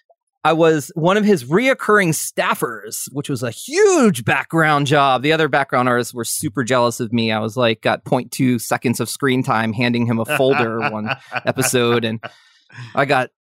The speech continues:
Speaker 1: a lot of side eye. "Why did he get to hand him the folder?" You know? And then the last scene that I was filming was this live debate between Alan Alda and Jimmy Smits. I think it might have been the, the last season. And there was a, one of the actors there named Ron Silver that was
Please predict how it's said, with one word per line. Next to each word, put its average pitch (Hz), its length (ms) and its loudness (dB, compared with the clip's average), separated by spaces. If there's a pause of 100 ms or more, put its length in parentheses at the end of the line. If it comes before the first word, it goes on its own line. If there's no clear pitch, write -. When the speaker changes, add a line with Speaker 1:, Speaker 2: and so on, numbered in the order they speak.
Speaker 1:
a 160 40 4
lot 160 200 4
of - 80 -2
side 156 340 2
eye. 113 140 0
"Why 123 180 -2
did 170 140 -4
he 156 100 0
get - 160 -8
to - 80 -16
hand 101 240 -12
him 101 120 -20
the - 80 -18
folder?" 107 280 -8
You 107 120 -4
know? 101 120 -6 (380)
And 170 180 2
then 170 320 0 (420)
the 151 140 -2
last 196 260 2
scene 226 200 4
that 165 100 4
I 156 60 4
was 139 180 0
filming 143 640 2 (360)
was 143 160 4
this 139 200 -4
live 151 280 2
debate 127 360 0 (400)
between 127 340 -2
Alan 120 220 0
Alda 202 240 2
and 117 80 -2
Jimmy 117 160 -4
Smits. - 240 -4
I 127 40 -2
think 330 160 -8
it 311 60 -2
might 127 140 -4
have 113 60 -4
been 117 100 -4
the, 113 180 -6
the 117 120 -4
last 127 280 -2
season. 107 380 -8 (200)
And 110 340 -2 (380)
there 123 200 0
was 120 240 -2
a, 117 120 -4 (280)
one 139 180 -4
of 131 80 -4
the 127 120 0
actors 123 360 -2
there 120 160 -2
named 113 160 -4
Ron 113 180 -2
Silver 139 460 0
that 113 160 -2
was 110 340 -6